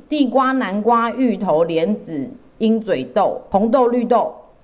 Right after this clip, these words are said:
这个全部都算全谷根茎类。好，再来就是这个抗氧化物，抗氧化物当然就是存在于我们的很多颜色的蔬果，那尤其是深绿色的、深色的。如果你很习惯吃一些白白的，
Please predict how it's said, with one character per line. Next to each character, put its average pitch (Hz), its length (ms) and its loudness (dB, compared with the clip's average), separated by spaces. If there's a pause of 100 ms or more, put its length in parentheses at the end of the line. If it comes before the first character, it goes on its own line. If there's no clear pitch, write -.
(200)
这 226 100 -2
个 180 240 2
全 180 380 -2
部 233 140 0
都 190 200 0
算 175 300 -4
全 156 300 -6
谷 151 160 -4
根 151 260 -2
茎 143 220 -6
类。 143 280 -2
好， 320 320 0
再 359 160 2
来 277 140 4
就 311 160 -2
是 285 140 -4
这 269 100 2
个 233 140 4
抗 240 320 -2
氧 165 240 -4
化 196 320 2
物， - 300 -2
抗 330 200 -2
氧 233 160 0
化 294 180 4
物 285 140 2
当 277 140 0
然 233 180 -2
就 254 160 4
是 247 280 0
存 208 340 -2
在 233 200 2
于 185 180 -6
我 175 140 0
们 151 280 -4
的 135 460 0 (220)
很 165 240 -2
多 302 160 2
颜 214 280 0
色 220 260 2
的 151 260 -2
蔬 247 360 2
果， - 340 -2
那 254 100 0
尤 214 200 2
其 214 180 -6
是 240 160 -2
深 233 400 -2
绿 226 180 -2
色 196 280 -2
的、 143 240 -6
深 202 300 -2
色 196 280 -2
的。 - 180 -8 (120)
如 339 80 0
果 427 80 2
你 277 120 2
很 220 200 0
习 208 280 -4
惯 247 240 0
吃 240 160 -2
一 262 80 4
些 240 220 0
白 190 260 -2
白 156 240 -4
的， 151 240 -2